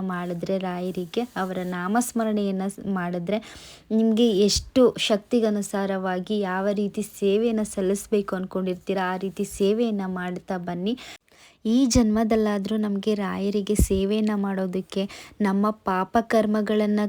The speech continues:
ಕಳೆಯೋದಕ್ಕೆ ಈ ಒಂದು ರಾಯರೇ ನಮ್ಮನ್ನ ಹೊಲಿಸ್ಕೊಂಡು ಅವ್ರ ಕಡೆ, ಆ, ಸೇವೆಯನ್ನ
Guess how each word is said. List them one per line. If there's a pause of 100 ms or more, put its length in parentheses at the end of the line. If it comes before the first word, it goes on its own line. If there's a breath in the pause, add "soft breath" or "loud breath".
ಕಳೆಯೋದಕ್ಕೆ
ಈ
ಒಂದು
ರಾಯರೇ
ನಮ್ಮನ್ನ
ಹೊಲಿಸ್ಕೊಂಡು (320 loud breath)
ಅವ್ರ
ಕಡೆ, (180)
ಆ,
ಸೇವೆಯನ್ನ